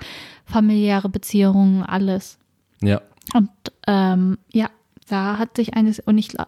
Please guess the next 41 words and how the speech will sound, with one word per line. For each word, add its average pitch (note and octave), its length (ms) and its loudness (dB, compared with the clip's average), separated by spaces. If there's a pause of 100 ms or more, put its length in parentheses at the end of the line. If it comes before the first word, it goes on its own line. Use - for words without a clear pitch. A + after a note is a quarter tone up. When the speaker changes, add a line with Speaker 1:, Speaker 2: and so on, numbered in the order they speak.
Speaker 1:
auch - 440 -4
wie A3+ 180 2
du, C4+ 280 0 (920)
ähm, G#3+ 640 2
ein G#3+ 200 2
po-, A3+ 300 0 (100)
positiver A3 640 0
Werdegang F#3 560 -4 (200)
tendenziell, F#3 720 -2 (360)
Speaker 2:
Mhm. G#2 360 2 (220)
Speaker 1:
wie G#3 80 0
ich F#3+ 160 0
mich - 240 0
entwickelt G3 720 0
habe. F#3 500 -4
Manche A3 380 2
Sachen G#3 300 0
halt G3 300 -2 (300)
weniger D4+ 440 0
gut, F#4 300 -2
glaub D#4+ 280 2
ich, F4 240 0
aber - 140 2
Speaker 2:
Mhm. - 40 2
Speaker 1:
das, - 300 -6
das, - 400 -10
Speaker 2:
Ist - 120 -8
auch A2+ 40 -4
Speaker 1:
äh, A2 60 -2
Speaker 2:
voll G#2 100 2
Speaker 1:
ist, G2+ 60 2
Speaker 2:
normal, F2+ 380 2
Speaker 1:
ist, F2 60 -4
Speaker 2:
ja. E2+ 120 -4
Speaker 1:
das G#3+ 180 -4
ist - 40 -12
voll A#3 120 0
Speaker 2:
Ups G#3+ 100 2
and G#3 140 2
Downs, A#3 160 4
Speaker 1:
normal. B3+ 280 2